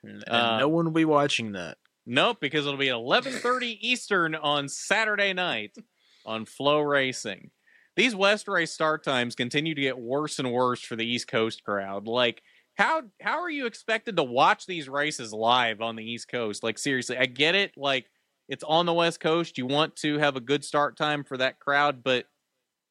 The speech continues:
Speaker 2: you could start it earlier than eight thirty Pacific on Saturday night, and it would not be an inconvenience for the West Coast crowd. Like, what are we doing?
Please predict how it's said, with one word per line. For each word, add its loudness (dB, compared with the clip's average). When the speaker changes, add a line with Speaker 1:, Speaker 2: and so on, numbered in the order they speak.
Speaker 2:
you -2
could 0
start 2
it 0
earlier 0
than -2
eight 0
thirty -2
Pacific 0
on 0
Saturday 2
night, -4
and -2
it 2
would 2
not 2
be -2
an -6
inconvenience -2
for -2
the 2
West 2
Coast -2
crowd. -2
Like, 0
what 0
are 2
we 2
doing? -2